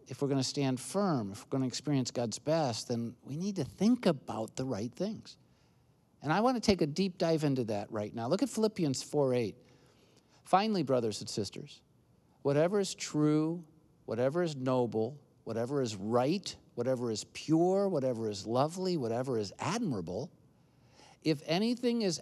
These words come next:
excellent or praiseworthy, think about such things." So here's the truth about the negative influence of the world. It tries to get us dwelling on and obsessing on and influenced by everything that's negative.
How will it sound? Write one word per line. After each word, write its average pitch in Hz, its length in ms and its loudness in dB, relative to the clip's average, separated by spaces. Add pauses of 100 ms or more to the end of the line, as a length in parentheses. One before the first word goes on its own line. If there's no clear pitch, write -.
excellent 196 500 -2
or 170 120 0
praiseworthy, 131 880 -4 (680)
think 120 280 -2
about 127 240 -2
such - 280 -6
things." - 440 -12 (800)
So 190 200 4
here's 247 360 4
the 151 100 0
truth 202 340 2
about 147 280 4
the 151 60 0
negative 156 460 4
influence 151 480 2
of 113 100 0
the 120 80 0
world. 147 380 2 (320)
It 226 220 0
tries 254 400 2
to 175 100 0
get 156 180 2
us 123 160 0
dwelling 165 560 2
on 110 200 -2
and 104 100 -4
obsessing 185 760 0
on 110 360 0
and 104 200 -6
influenced 175 760 2
by 113 400 0 (680)
everything 233 580 4
that's 180 180 -2
negative. 175 520 2